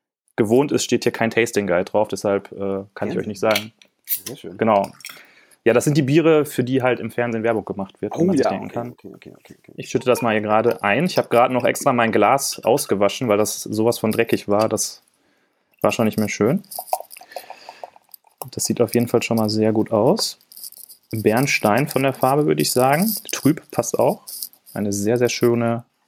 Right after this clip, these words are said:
Speaker 1: Schaumkrone. Ich weiß jetzt gar nicht genau, wodurch, wodurch sich ein Kellerbier auszeichnet, offen gestanden. Weißt du das?
Speaker 2: Boah, ja,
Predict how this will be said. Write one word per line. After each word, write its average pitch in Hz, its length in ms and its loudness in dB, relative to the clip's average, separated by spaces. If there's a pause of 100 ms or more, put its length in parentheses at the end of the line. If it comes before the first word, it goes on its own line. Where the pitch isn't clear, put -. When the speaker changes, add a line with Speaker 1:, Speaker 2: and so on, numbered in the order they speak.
(400)
Speaker 1:
Schaumkrone. 143 840 0 (920)
Ich - 80 -4
weiß 127 140 2
jetzt 131 120 -2
gar 135 140 4
nicht 147 140 -6
genau, 131 200 2
wodurch, 127 400 2
wodurch 120 240 2
sich - 140 -6
ein 113 100 -4
Kellerbier 110 440 0
auszeichnet, 104 580 -4
offen 95 180 -10
gestanden. 98 580 -10 (1160)
Weißt - 200 -2
du 139 80 4
das? 120 300 0 (720)
Speaker 2:
Boah, 147 840 0
ja, 131 340 -2